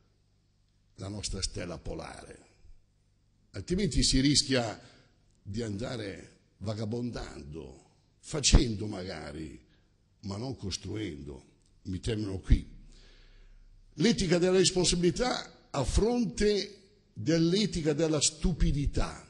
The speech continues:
Questo termine stupidità non dovete prendere una sua accezione, diciamo così, volgare, da marciapiede, sei uno stupido, è un ragionamento stupido,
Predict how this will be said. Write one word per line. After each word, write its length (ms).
Questo 380
termine 420
stupidità 880
non 200
dovete 420
prendere 420
una 180
sua 240
accezione, 960
diciamo 320
così, 220
volgare, 1000
da 140
marciapiede, 920
sei 180
uno 160
stupido, 840
è 80
un 80
ragionamento 540
stupido, 580